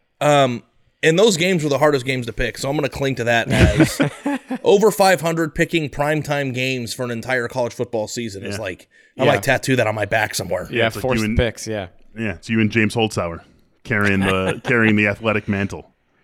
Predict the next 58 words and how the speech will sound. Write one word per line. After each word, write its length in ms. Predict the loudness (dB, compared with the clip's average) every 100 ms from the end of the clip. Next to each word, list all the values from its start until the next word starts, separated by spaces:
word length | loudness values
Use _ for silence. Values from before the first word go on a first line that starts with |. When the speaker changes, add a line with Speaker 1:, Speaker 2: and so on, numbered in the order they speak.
| _ _ _ 0
Speaker 2:
Hey, 180 | 2 4
I, 120 | 2
one 260 | 2 2 4
day 160 | 6
I'd 80 | 6
like 100 | 4
to 60 | 0
talk 220 | 0 0
to 60 | 0
that 140 | 0
guy 140 | 2 0
about 220 | 0 0
what 140 | -2
his 180 | -2 -8
system 340 | -6 -8 -8 -8
is, 140 | -8
though. 220 | -8 -10 _
Speaker 1:
Yeah, 200 | -6 -6 -6 _ _ _ _ _ _ -8
I 100 | -4
think 120 | 2
that's 160 | 2 6
Speaker 2:
I 40 |
Speaker 1:
gonna 80 | 6
Speaker 2:
bet 40 |
Speaker 1:
have 80 | 6
Speaker 2:
you 60 | 6
that 180 | 4 4
guy 200 | 6 6
is 200 | 6 4
a 80 |
crazy 840 | 0 -4 -6 -2 -2 -2 -2 -2 -2
line 440 | 0 0 0 -2
movement 460 | 0 -2 0 -2 -2
live 400 | -2 2 0 0
better 260 | 0 0 -4
person, 400 | -6 -8 -8 -10
isn't 200 | -10 -12
he? 100 | -16 _ _ _ _ _ _ _ _ _ 2
Speaker 1:
I 60 |
Speaker 2:
Like, 60 | 4
Speaker 1:
don't 80 | 6
Speaker 2:
he, 60 | 4
Speaker 1:
know. 60 |
Speaker 2:
he 180 | 2 2
ma-, 100 | 2 0 -8
he 180 | 0 4
Speaker 1:
It's 80 | 6
Speaker 2:
has 100 | 6
Speaker 1:
an 40 |
Speaker 2:
to 40 | 4
be 80 | 4
Speaker 1:
offline 240 | 4 2
chat, 240 | 2 2
I 80 | 0
think, 300 | -4 -10 -12
though. 160 | -12 -10
Speaker 2:
Like, 140 | -10 _ -2
like, 160 | -2